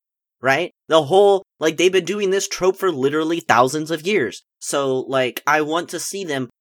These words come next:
physically grow up on top of all this, like, emotional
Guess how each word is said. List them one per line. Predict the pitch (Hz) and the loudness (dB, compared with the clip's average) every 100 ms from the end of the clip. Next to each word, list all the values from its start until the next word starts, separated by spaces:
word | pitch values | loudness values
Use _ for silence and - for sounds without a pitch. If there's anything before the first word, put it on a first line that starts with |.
| _ | _
physically | - - - 202 185 - 147 139 | -20 -6 -4 -2 -4 -6 -8 -8
grow | 131 131 127 | -4 -2 0
up | 151 143 | 0 -2
on | - 123 | -4 -8
top | 127 120 | -8 -8
of | 117 | -8
all | 117 | -8
this, | 117 117 | -8 -10
like, | 104 - | -12 -8
emotional | 131 110 131 - 117 107 95 | -6 -4 -4 -6 -8 -8 -10